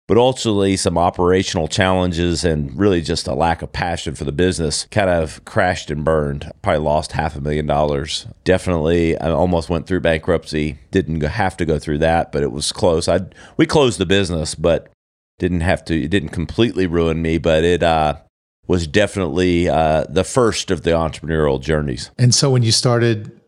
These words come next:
Speaker 2: Radical, were you scared? Were you excited?
Speaker 1: I was not scared because, look,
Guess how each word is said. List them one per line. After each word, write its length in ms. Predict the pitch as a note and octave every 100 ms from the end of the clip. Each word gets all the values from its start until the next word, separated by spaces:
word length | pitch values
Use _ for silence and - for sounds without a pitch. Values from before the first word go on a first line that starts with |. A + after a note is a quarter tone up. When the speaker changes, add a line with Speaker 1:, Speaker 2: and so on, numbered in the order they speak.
| _
Speaker 2:
Radical, 600 | A#2+ A#2 A2+ A#2 B2 A#2
were 80 | A2
you 180 | G2+ G2+
scared? 640 | - G#2+ G2+ C#3 C#3 - -
Were 60 |
you 100 | G#2
excited? 600 | G2 - G#2+ A2+ D3 D3 - _
Speaker 1:
I 160 | - G3
was 600 | A3 F#3+ - - - - -
not 800 | B2+ B2+ B2+ B2+ C3+ B2+ - -
scared 880 | - - - A#2+ A#2 A2+ A2 F#2+
because, 880 | D#2 G2 G#2+ F#2 F2+ F2 D#2 - - - _ _ _ _ -
look, 340 | A2+ G2+ -